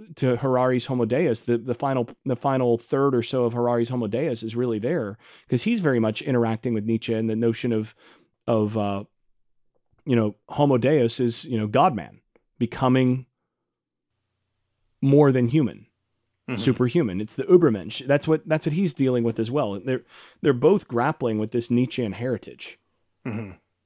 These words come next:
Speaker 1: So a lot of interesting stuff there.
Speaker 2: Yeah. And I, I think, you know, taking a step back here, this, my second reading of this book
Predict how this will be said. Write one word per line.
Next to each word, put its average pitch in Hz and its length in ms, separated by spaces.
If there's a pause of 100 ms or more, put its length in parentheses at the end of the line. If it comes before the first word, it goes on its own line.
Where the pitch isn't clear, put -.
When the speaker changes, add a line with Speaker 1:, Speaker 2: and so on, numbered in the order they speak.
(1800)
Speaker 1:
So 107 380 (140)
a 110 40
lot 131 200
of 139 60
interesting 120 360
stuff - 280
there. - 260 (920)
Speaker 2:
Yeah. 117 300 (260)
And 151 140
I, 156 140
I 170 80
think, 160 280
you 151 100
know, 131 80
taking 151 260
a 131 60
step - 280
back 120 240
here, 107 320 (1040)
this, 165 640 (840)
my 151 220
second 151 500
reading 143 240
of 123 80
this 120 160
book 117 380